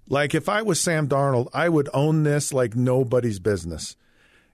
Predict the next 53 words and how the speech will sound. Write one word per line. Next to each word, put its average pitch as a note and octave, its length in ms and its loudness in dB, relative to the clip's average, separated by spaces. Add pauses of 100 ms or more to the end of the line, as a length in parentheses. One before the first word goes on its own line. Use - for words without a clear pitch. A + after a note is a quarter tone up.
And, C#3 280 0
and C#3 180 0
I D#3 100 0
would, E3 220 0
I, C#3+ 100 0
I E3+ 240 0
would, D#3+ 180 0
it D#3+ 120 0
would C#3 160 2
be A2+ 120 -2
self-deprecating, E3+ 1080 0
and A#2+ 140 -2
I B2 100 2
would B2 160 0
make A#2 200 -2
fun F3 260 -2
of E3+ 120 0
it, F3+ 180 -2 (400)
and C3 160 0
I, C3+ 260 0
I C#3 160 0
would C3 280 0
laugh C#3 320 0
it C#3 80 0
off, B2 180 0
because D3+ 320 -4
Sam G#3+ 300 0
Darnold's D3+ 340 0
a A#2+ 60 -2
pretty B2+ 260 -2
decent B2 320 -4
quarterback. G2+ 520 -4
How F#3+ 200 0
good F3 280 0
is D#3+ 120 0
he? F3+ 220 -2 (360)
He A3 160 2
might C#4 300 2
end F#3 220 0
up E3+ 120 -4
being D#3+ 200 2
like C3 320 0
Andy D3 300 0
Dalton. G2+ 500 -2 (360)
May-, D3+ 280 0
maybe. C#3 500 0
You C3 100 0
know, D3 180 2
he's C#3 120 0
just, D#3 220 -2 (340)
he, D3+ 200 -2
he's - 300 -6
good, F#3+ 520 0